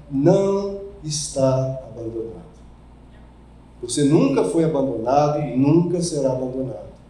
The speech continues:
Nas Escrituras nós lemos que ainda que uma mãe abandone o seu bebê de peito, eu não vos abandonarei. Deus nunca deixou de olhar por nós,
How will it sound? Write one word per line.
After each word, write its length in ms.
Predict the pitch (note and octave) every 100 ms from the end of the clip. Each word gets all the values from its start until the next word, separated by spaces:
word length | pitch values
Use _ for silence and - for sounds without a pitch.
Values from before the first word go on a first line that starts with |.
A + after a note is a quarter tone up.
| - - - - - - -
Nas 120 | C3
Escrituras 500 | C3 - D3 D3+ E3
nós 220 | D#3 D#3 D3+
lemos 220 | D#3 D#3+
que 100 | F3
ainda 460 | D3+ E3+ D4 C4+
que 160 | C4+ A#3+
uma 280 | A3 A3 F3+
mãe 500 | E3 E3+ D#3+ - - - -
abandone 880 | C3+ C3+ D#3+ D#3 D3+ F#3+ A3+ A3+ A#3
o 40 |
seu 240 | - G3 F3
bebê 320 | F3 D#3+ E3
de 180 | E3 -
peito, 440 | D3+ C#3+ C#3+ C#3+ - - - - - - -
eu 480 | C#3+ E3+ F3+ F#3 E3+
não 380 | C3+ C3+ D3
vos 180 | C3 C3+
abandonarei. 640 | C3+ A#2 A2+ A2 G#2+ G#2+ - - - - - - - - - - - - - -
Deus 240 | C3+ C3+ C#3+
nunca 360 | E3+ - A3
deixou 520 | F#3 F3 E3 D3 D#3
de 120 | D3+ C#3+
olhar 340 | C3 C3 C3+
por 160 | C3+ A#2
nós, 540 | B2 C3+ E3+ -